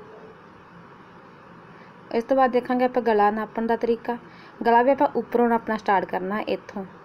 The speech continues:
ਠੀਕ ਹੈ ਜੀ, ਉੱਪਰੋਂ, ਬਿਲਕੁਲ ਉੱਪਰ ਤੋਂ, ਔਰ ਜਿੰਨੀ ਵੀ ਤੁਸੀਂ length ਰੱਖਣੀ ਹੋਵੇ। ਹਾਂਜੀ, ਮੇਰੀ ਇੱਥੇ length ਹੈਗੀ ਹੈ ਜੀ ਸਾਢੇ ਪੰਜ,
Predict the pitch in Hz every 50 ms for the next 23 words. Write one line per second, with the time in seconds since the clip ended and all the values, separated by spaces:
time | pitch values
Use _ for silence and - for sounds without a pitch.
0 | - - 262 269 262 311 302 285 285 262 240 254 - - 220 220 214 214 202 220
1 | 214 214 - 240 233 226 226 - 220 208 - - 269 302 - - - - - -
2 | - - 226 226 220 240 240 240 254 254 277 262 254 247 233 214 202 196 - -
3 | 233 233 226 - - 202 202 202 220 214 208 196 196 190 - - - - - -
4 | - - - - - - - - - - - - - - - - - - - -
5 | - - - - - - - - - - - 214 220 220 226 233 233 240 240 247
6 | 254 247 254 - - 254 254 254 247 247 240 - 233 226 - - 220 226 202 -
7 | 247 254 233 220 220 220 208 233 220 - 220 202 202 190 220 254 254 269 262 254
8 | 247 240